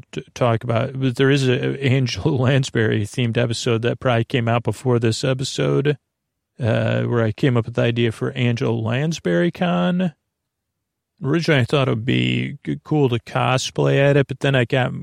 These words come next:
kinda got lost on, uh, doing a history of, uh, Angela Lansbury roles, uh, and, uh, but, uh, I guess, like, it'd be cool to go to,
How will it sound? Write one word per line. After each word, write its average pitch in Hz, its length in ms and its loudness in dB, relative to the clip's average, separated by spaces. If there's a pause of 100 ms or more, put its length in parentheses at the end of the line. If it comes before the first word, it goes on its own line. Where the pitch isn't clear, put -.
kinda 135 200 2
got 123 280 2
lost 123 500 0
on, 123 320 -2
uh, 123 480 -4 (1120)
doing 135 380 2
a 110 60 2
history 127 500 2
of, 117 260 -4
uh, 135 40 -2
Angela 123 600 0
Lansbury 120 640 -2
roles, 135 760 0
uh, 123 640 -2
and, 123 600 0
uh, 120 360 -2 (1080)
but, 120 340 -2
uh, 62 580 -2 (1000)
I 131 100 -2
guess, 175 220 0
like, 127 220 2
it'd 131 100 2
be 120 120 -2
cool 120 640 0 (180)
to 131 120 -14
go 123 160 2
to, 117 80 4